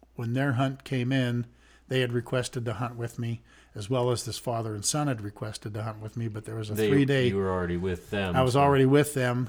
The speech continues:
Speaker 1: There was a three-day overlap, so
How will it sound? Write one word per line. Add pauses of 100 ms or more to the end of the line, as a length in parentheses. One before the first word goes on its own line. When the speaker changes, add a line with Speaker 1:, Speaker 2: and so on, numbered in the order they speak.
(140)
Speaker 1:
There
was
a
three-day
overlap, (220)
so